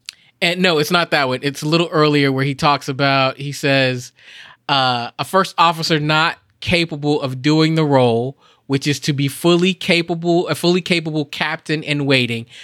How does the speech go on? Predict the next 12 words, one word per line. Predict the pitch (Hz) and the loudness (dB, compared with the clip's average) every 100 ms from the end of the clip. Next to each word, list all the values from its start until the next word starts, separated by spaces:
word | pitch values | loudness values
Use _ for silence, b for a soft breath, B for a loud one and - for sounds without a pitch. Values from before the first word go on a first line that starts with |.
| B B | B B
makes | 139 139 - | 0 0 -2
no | 143 139 | 0 0
sense." | 135 - 113 - - b b b b b b | -2 -6 -10 -10 -20 b b b b b b
I, | 165 - | -6 -2
I | 165 | -2
think | 165 185 143 | 2 0 0
what | 139 180 233 | 0 0 0
we've | 233 226 | -2 -2
seen | 202 - 208 190 | -2 -2 0 2
in | 175 147 | 0 -2
Star | 139 - 151 | -2 2 4
Trek, | 139 - 113 104 | 2 0 0 -2